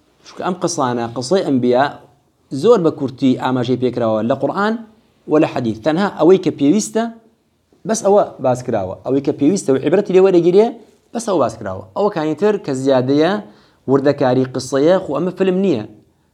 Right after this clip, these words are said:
لە قورئانە باس بکرێ بە هەموو شتێک. تەنها ئەو شتانی کە پندی لێ وەرەگیرێ، بەس تەنها ئەوە خوای پەروەردگار باسیەکە. ئەوە کانی تر ئیسرائیلیات بڕێکی هاتیە خەزەعبولاتە، بڕێکی هاتیە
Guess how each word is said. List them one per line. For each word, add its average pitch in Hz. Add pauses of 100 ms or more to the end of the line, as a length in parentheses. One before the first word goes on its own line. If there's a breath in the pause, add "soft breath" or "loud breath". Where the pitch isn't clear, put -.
(360)
لە 127
قورئانە 131
باس 120
بکرێ 120
بە 110
هەموو 120
شتێک. 92 (800)
تەنها 151 (220)
ئەو 165
شتانی 175
کە 165
پندی 226
لێ 190
وەرەگیرێ، 190 (360)
بەس 226
تەنها 214
ئەوە 196
خوای 127
پەروەردگار 120
باسیەکە. 101 (520)
ئەوە 156
کانی 160
تر 208 (140)
ئیسرائیلیات 160 (360)
بڕێکی 170
هاتیە 165
خەزەعبولاتە، 127
بڕێکی 151
هاتیە 143